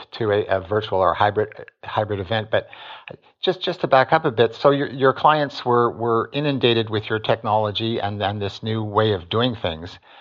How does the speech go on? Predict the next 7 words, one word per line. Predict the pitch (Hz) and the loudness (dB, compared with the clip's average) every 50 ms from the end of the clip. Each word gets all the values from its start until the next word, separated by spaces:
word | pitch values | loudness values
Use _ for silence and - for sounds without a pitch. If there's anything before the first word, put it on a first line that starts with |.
| - - - _ _ _ _ _ | -20 -20 -20 _ _ _ _ _
Um, | - 110 120 120 120 123 117 113 _ _ _ _ _ | 2 4 6 6 4 2 -2 -8 _ _ _ _ _
when | 135 127 120 139 151 165 | -16 -8 -6 -4 -2 2
they | 160 147 147 | 2 2 2
spoke | 135 - - - 131 131 175 - | 2 -4 0 4 4 4 4 4
with | - 110 - - | -2 -4 -4 -2
you, | 117 107 101 | -6 -2 2
what, | 117 143 - - - | 2 2 0 0 -10